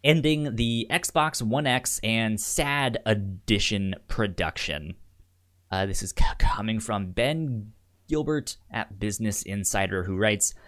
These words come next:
"Microsoft is thinning its expansive portfolio of Xbox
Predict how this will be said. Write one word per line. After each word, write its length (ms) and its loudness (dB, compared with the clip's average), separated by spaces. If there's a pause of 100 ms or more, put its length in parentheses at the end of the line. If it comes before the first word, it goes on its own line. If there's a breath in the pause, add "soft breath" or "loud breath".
(300 soft breath)
"Microsoft 600 2
is 420 2
thinning 640 4
its 240 -4
expansive 760 -4
portfolio 680 0
of 280 -2
Xbox 640 -4